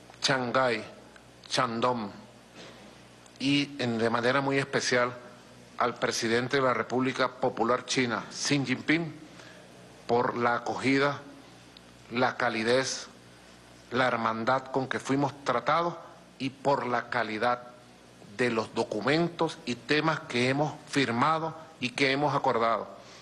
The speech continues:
Y por haber elevado, por haber elevado con Venezuela, primer país de América Latina y del Caribe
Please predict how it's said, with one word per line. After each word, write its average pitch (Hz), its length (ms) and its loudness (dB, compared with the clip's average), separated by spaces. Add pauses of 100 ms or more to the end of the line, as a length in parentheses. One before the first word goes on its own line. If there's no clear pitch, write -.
(280)
Y 143 120 0
por 131 240 2
haber 131 260 2
elevado, 143 600 2 (1120)
por 139 180 2
haber 143 260 2
elevado 143 500 2
con 214 280 2
Venezuela, 143 720 0 (1120)
primer 208 600 0
país 185 460 0
de 143 80 2
América 180 440 2
Latina 196 340 0
y 196 40 2
del 190 160 0
Caribe 156 580 0